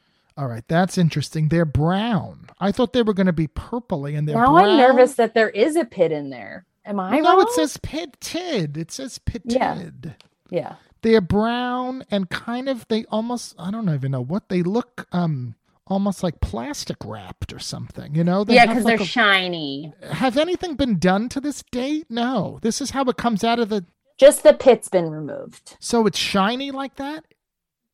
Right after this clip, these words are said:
Speaker 2: Yeah, I mean, they're a fruit technically, so that to me is a,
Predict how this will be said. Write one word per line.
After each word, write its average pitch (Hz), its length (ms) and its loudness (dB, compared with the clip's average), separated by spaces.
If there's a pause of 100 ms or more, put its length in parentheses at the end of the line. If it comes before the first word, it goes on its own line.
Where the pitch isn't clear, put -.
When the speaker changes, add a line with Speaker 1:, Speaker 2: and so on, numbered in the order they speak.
(160)
Speaker 2:
Yeah, 311 380 4
I 269 80 4
mean, 294 220 8
they're 359 200 8
a 392 40 6
fruit 359 440 2
technically, 247 520 0
so 240 220 2
that 254 340 2
to 277 120 -4
me 262 280 0
is 202 280 -4
a, 190 140 4